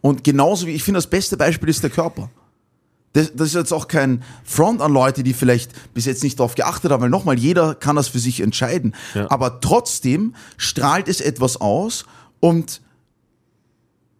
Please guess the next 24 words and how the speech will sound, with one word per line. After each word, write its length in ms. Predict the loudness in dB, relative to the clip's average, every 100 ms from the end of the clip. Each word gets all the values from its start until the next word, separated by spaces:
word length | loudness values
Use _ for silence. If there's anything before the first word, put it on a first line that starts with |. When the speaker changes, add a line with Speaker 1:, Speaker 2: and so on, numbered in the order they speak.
| _
Speaker 1:
bei 140 | -2 2
mir 440 | 4 4 4 2
im 140 | -2
Team 360 | -2 -2 -2 -2
zum 200 | -4 -2
Beispiel 360 | 0 0 -2 -2
die 100 | 0
Leute, 440 | 0 -2 -6 -16 _ _ _ _ _ -2
mir 180 | 2 4
ist 120 | 2
es 120 | -2
einfach 300 | -2 -2 -6
wichtig, 340 | -8 -8 -10
dass 180 | -4 -4
sie 100 | -4
fit 260 | -6 -6 -6
sind, 400 | -6 -6 -8 -16 _ _ _ -20 -18 -2
weil 200 | -2 0
ich 240 | -4 -4
stehe 280 | -4 0 2
mit 180 | 2 2
meiner 340 | 2 2 2
Academy 480 | 0 -2 0 2 2
für 300 | 2 0 0